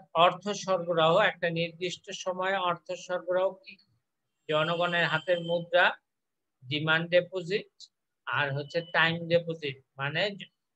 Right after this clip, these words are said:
অর্থের মূল উপাদান সমূহ বা অর্থের যোগান নি-, সমান সমান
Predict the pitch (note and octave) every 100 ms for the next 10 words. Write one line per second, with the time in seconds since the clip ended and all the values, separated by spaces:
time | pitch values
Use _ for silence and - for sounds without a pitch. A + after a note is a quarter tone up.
0 | _ _ - E3+ E3+ - G3 F3 F#3 G3
1 | F#3+ G3 F3 F3 E3+ - F3 G3+ G3+ E3
2 | E3 - F#3 F3+ - E3 F3+ G3 - _
3 | _ _ _ _ _ _ - - - -
4 | - _ _ _ D#3+ E3 E3 - - -
5 | - - F3 F3 F3 F3+ G3+